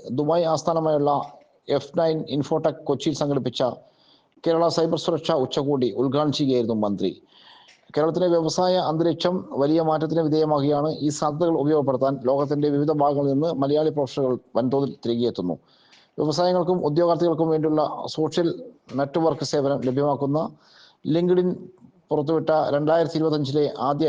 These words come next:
ഏഴു മാസത്തെ കണക്കിൽ നാൽപതിനായിരം പ്രൊഫഷണലുകളാണ് കേരളത്തിലേക്ക് തിരിച്ചെത്തിയത്. ഇത് സംസ്ഥാനത്തിന്റെ സാമ്പത്തിക വളർച്ചയുടെയും തൊഴിൽ ബിസിനസ് സാധ്യതകളുടെയും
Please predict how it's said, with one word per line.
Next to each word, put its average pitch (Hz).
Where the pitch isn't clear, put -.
ഏഴു 156
മാസത്തെ 147
കണക്കിൽ 135
നാൽപതിനായിരം 170
പ്രൊഫഷണലുകളാണ് 147
കേരളത്തിലേക്ക് 147
തിരിച്ചെത്തിയത്. 123
ഇത് 131
സംസ്ഥാനത്തിന്റെ 160
സാമ്പത്തിക 160
വളർച്ചയുടെയും 160
തൊഴിൽ 160
ബിസിനസ് 147
സാധ്യതകളുടെയും 160